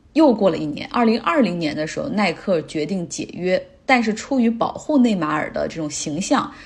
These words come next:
他并没有对外公布，到现在才被这个，等于说一年之后才被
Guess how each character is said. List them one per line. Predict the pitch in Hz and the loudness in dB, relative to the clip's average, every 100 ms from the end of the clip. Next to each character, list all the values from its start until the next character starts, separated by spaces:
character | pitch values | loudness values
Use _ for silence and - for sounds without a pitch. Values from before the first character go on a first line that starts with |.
| - | -8
他 | 226 | -4
并 | 220 254 | 2 4
没 | 190 | 4
有 | 196 | 0
对 | - 208 | 0 0
外 | 196 165 151 | 2 0 -2
公 | - 208 214 | 0 2 2
布， | 240 - | 0 -4
到 | 214 | -4
现 | 208 240 | 0 2
在 | 240 196 | 2 0
才 | - - | -2 -8
被 | - 190 151 | -4 -2 -2
这 | 165 | -4
个， | 147 139 | -4 -4
等 | - | -6
于 | 151 | -4
说 | |
一 | 190 | 2
年 | 247 190 | 4 4
之 | 196 | 2
后 | 240 247 | 2 2
才 | 170 147 | 0 -2
被 | 156 180 | 0 0